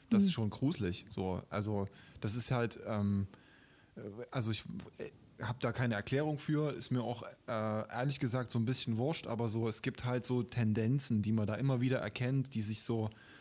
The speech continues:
Speaker 1: äh, wie, wie verhält sich eine Frau, wie verhält sich ein Mann, didede. So, das sind alles so Dinge irgendwie, die, die, die, die, pff, das ist wie so unausgesprochen, ja. Und ich glaub, das hat eine Wechselwirkung mit dem, was uns sowieso umgibt.
Speaker 2: Mhm.
Speaker 1: Also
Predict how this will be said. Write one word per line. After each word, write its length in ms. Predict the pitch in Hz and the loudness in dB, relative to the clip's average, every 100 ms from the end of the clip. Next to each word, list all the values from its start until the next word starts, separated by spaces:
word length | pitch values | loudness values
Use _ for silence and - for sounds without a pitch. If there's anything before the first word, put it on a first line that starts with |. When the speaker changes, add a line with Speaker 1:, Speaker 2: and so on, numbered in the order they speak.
| - - - - - | -20 -20 -20 -14 -10
Speaker 1:
äh, 100 | 107 | -8
wie, 380 | 117 127 113 131 | -6 -2 -2 -2
wie 280 | 113 143 151 | -2 2 2
verhält 380 | - - 123 131 | 0 -2 0 0
sich 120 | - 110 | 0 0
eine 160 | 117 | 0
Frau, 420 | 117 95 98 101 | 0 -2 0 0
wie 60 | 117 | 0
verhält 240 | 131 131 | -2 -2
sich 160 | 135 135 | -2 -2
ein 160 | 131 117 | 0 2
Mann, 240 | 101 104 | 4 2
didede. 460 | 143 139 120 101 98 - - | 0 -2 0 0 0 -4 -4
So, 160 | 120 | 0
das 120 | 113 107 | 0 0
sind 80 | |
alles 200 | 131 156 | 0 0
so 80 | 135 | 0
Dinge 260 | 117 143 151 | 0 2 2
irgendwie, 400 | 131 135 127 123 | 2 2 2 2
die, 260 | 120 117 113 - - - - | 2 2 0 -8 -20 -10 -2
die, 220 | 117 117 | 0 0
die, 180 | 120 117 | 0 0
die, 220 | 117 113 - - - | 0 -2 -2 -18 -14
pff, 360 | - - - - - - - | -10 -8 -10 -12 -20 -20 -8
das 100 | 107 | -4
ist 60 | - | 0
wie 60 | 131 | 2
so 140 | 139 | 2
unausgesprochen, 1300 | - - 151 165 - 127 - 113 - - 107 101 87 - | 0 0 4 4 4 2 2 -2 -2 -2 0 -2 -4 -2
ja. 200 | 98 139 | -2 0
Und 160 | 123 | 0
ich 80 | 113 | 0
glaub, 140 | 135 | 0
das 140 | 127 123 | -2 -2
hat 120 | 131 | 0
eine 160 | 123 117 | 0 2
Wechselwirkung 840 | 135 - 120 123 127 - 123 117 | 0 0 2 4 2 2 2 4
mit 420 | 113 - - - | 2 -2 -8 0
dem, 220 | 127 127 | 2 4
was 340 | 117 - - - | 2 0 -2 -2
uns 380 | 131 117 - - | 2 2 2 0
sowieso 360 | 127 113 107 139 | 2 2 2 2
umgibt. 520 | 110 95 92 - - | 2 0 -2 -6 0
Speaker 2:
Mhm. 60 | 214 | 4
Speaker 1:
Also 220 | 208 | 4